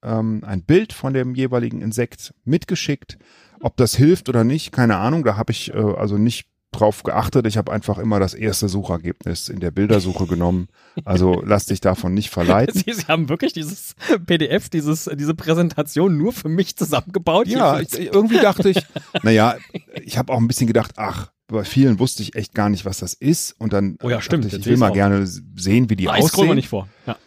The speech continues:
Speaker 2: ja.
Speaker 1: Ähm, ich hab nämlich, äh, mir nur, ähm, äh,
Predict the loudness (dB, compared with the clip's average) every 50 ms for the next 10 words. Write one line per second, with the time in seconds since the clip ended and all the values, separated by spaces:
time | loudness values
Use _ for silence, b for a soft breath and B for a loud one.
0 | _ -10 -10 -8 _ 2 4 4 4 4 0 -2 -2 -2 -2 0 2 2 2 4
1 | 4 2 0 -2 -6 -12 -12 -10 -8 -8 -6 -6 -4 -4 -2 0 0 0 0 0
2 | 0 -2 -2 0 2 2 4 4 4 4 2 0 -2 -8 _ _ -8 -4 -2 -2
3 | -2 -2 -2 -4 -8 -10 -14 -14 -12 -10 -10 -10